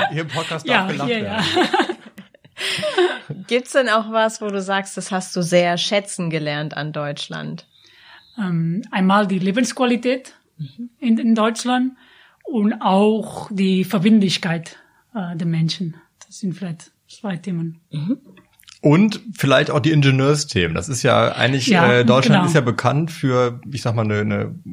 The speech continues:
Speaker 1: lange Historie von, von Ingenieurswissenschaften.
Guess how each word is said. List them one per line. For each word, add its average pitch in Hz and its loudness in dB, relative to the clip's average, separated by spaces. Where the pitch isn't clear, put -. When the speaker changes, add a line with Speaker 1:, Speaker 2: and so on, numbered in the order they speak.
Speaker 1:
lange 120 2
Historie 135 2
von, 113 -4
von 117 -6
Ingenieurswissenschaften. 143 -2